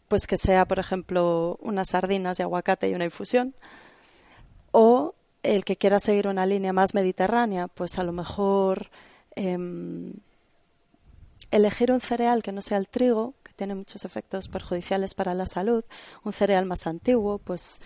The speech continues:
el centeno, el kamut, incluso la espelta, que tiene gluten, que es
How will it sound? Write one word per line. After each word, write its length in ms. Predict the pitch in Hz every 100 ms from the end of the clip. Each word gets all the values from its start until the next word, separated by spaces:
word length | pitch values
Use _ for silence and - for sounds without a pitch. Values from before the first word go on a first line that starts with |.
| - _ -
el 680 | 185 160 165 160 160 160 170
centeno, 640 | - 165 - 196 185 170
el 100 | 175
kamut, 640 | - 170 185 214 202 185 -
incluso 360 | - 196 190 175
la 100 | 175
espelta, 600 | 170 - 226 214 - 175
que 120 | -
tiene 260 | - 202 208
gluten, 500 | 220 247 233 233 233
que 140 | 185
es 200 | 196 -